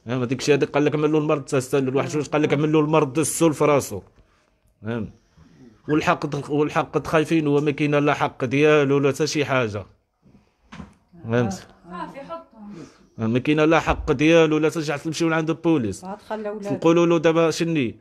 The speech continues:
Speaker 2: كيقول
Speaker 1: شنو
Speaker 2: لك ما
Speaker 1: تنقول لك
Speaker 2: ماتش
Speaker 1: هو؟"
Speaker 2: بهذه.
Speaker 1: تنقول لك: "دابا العايل ما عملوش هادشي"، وباش العايل ما عملوش هادشي؟ عمل التحريات ديالك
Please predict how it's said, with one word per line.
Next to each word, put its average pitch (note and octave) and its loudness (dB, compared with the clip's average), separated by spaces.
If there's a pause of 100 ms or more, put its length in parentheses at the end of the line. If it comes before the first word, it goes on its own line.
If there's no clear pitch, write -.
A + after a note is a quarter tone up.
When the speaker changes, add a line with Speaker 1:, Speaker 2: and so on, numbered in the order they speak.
(640)
Speaker 2:
كيقول - -18
Speaker 1:
شنو E3 -4
Speaker 2:
لك D#3 0
ما E3+ 2
Speaker 1:
تنقول E3 4
لك D#3 2
Speaker 2:
ماتش D3+ 4
Speaker 1:
هو؟" C3+ 2
Speaker 2:
بهذه. G2+ -10 (240)
Speaker 1:
تنقول E3 -6
لك: E3 -2
"دابا D#3 2
العايل C3+ 0
ما C#3 0
عملوش D3+ 0
هادشي"، D3+ 0
وباش F#3+ 0
العايل F3 4
ما F3 0
عملوش E3 2
هادشي؟ F3 2
عمل A3 0
التحريات E3+ 4
ديالك A#2+ 0